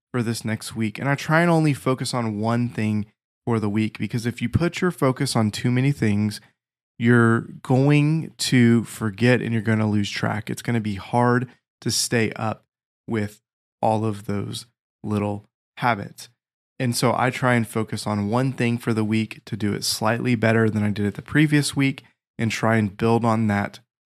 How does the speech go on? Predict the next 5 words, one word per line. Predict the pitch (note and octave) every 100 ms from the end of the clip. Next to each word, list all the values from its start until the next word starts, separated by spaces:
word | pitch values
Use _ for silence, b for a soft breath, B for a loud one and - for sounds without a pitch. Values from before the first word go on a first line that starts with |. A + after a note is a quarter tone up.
| _ _ _ -
over | A2+ G2 G2+ G2 - _ _ _ _ -
time. | - A2 G2 B2+ C3 _ _ _ _ _ _ _ _ _ _ _
So | - C#3+ B2 - -
that | E3 F#3+ -
is | C#3+ C#3 D3